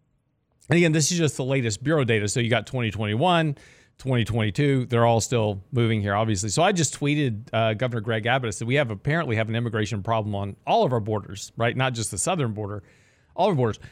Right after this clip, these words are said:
"We should charge an immigration tax and then pass that on to property owners in Texas to reduce our property taxes," right? 'Cause property taxes have been a big deal in Texas. Half of the state revenue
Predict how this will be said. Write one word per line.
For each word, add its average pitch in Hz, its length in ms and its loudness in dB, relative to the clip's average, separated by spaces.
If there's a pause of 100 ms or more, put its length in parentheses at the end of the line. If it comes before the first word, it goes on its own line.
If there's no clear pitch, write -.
(220)
"We 160 160 0
should 240 220 0
charge 151 340 0
an 135 80 -2
immigration 139 680 -2
tax - 560 -8 (840)
and 147 120 2
then 139 100 2
pass 170 360 2
that 156 160 2
on 147 260 0
to 120 420 0
property 165 540 0
owners 113 380 -2
in 107 120 -4
Texas 123 400 -4
to - 140 -10
reduce 107 320 -4
our 104 80 -2
property 120 400 -4
taxes," - 500 -16
right? 113 220 -2
'Cause 113 180 -2
property 165 540 2
taxes 120 380 -2
have 104 120 -4
been 113 120 -2
a 113 40 -4
big 104 300 -4
deal 123 340 4
in 110 80 2
Texas. 131 340 -2
Half 208 380 2
of 180 80 -4
the 160 80 0
state 170 320 0
revenue 127 600 0